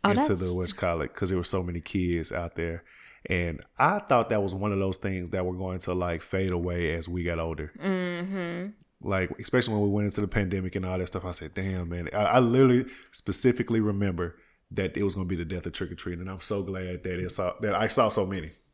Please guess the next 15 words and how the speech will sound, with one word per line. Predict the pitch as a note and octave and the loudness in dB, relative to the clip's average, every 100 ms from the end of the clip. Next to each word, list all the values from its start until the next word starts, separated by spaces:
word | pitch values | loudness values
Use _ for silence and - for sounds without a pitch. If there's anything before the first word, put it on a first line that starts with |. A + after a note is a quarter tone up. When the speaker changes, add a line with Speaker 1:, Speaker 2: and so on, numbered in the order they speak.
| _ - | _ -6
Speaker 1:
Yes, | E3+ E3+ F3 F3 E3 - | -2 0 0 0 -4 -6
well, | D#3+ | 2
that's | E3+ C4+ C#4+ | 4 4 2
good, | F3 E3+ E3 | 0 0 0
'cause | D3+ | -2
I | D3+ A#3+ A4 | 0 0 2
didn't | E4+ F3+ D#3+ | 2 2 0
see | - A#3 A#3+ | -2 2 2
much, | A#3+ A#3+ B3 B3 A#3+ A#3+ - - E3 | 4 4 4 4 4 2 -2 -4 0
but | D3+ | 2
also | E3 F#3+ - E3+ E3 D#3 | 2 0 2 2 2 2
I | D3 | 0
was | G#3 G3 F3 | 0 0 0
like, | - - G2 - F#2 - F#2 F#2 - _ - | -2 -2 -2 -4 -6 -8 -10 -14 -18 _ -14
eh, | - F3 | -6 -6